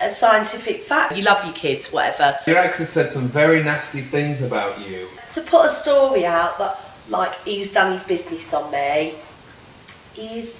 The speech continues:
Speaker 1: you know, he's mixed race, and I just think, you know, they can be a little bit confused sometimes. Just me, really. You know, I don't need, I don't need to play up to anything.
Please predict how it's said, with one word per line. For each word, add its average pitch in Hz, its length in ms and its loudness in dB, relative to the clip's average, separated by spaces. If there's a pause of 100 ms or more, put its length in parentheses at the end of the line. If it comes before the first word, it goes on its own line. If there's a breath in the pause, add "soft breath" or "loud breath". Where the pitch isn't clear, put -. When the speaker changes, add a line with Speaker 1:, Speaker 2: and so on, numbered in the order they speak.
Speaker 1:
you 214 60 -14
know, 185 220 -8
he's - 160 -16
mixed - 280 -8
race, 202 600 -6 (280 loud breath)
and 247 140 0
I 269 60 -2
just 269 300 -8
think, 254 480 -8
you 269 100 -8
know, 240 180 -2
they 240 120 2
can 247 200 -10
be 269 180 -6
a 269 40 -4
little - 180 -2
bit - 180 -10
confused 277 540 -12
sometimes. 208 420 -6 (1600 loud breath)
Just - 240 -10
me, 220 300 -4
really. 180 480 4
You 196 80 -2
know, 185 180 6
I 190 60 4
don't 202 220 -2
need, 160 200 -6
I - 60 -2
don't 165 240 -6
need 160 100 -14
to - 60 -20
play 160 200 -2
up 156 200 -6
to - 140 -10
anything. 185 580 -4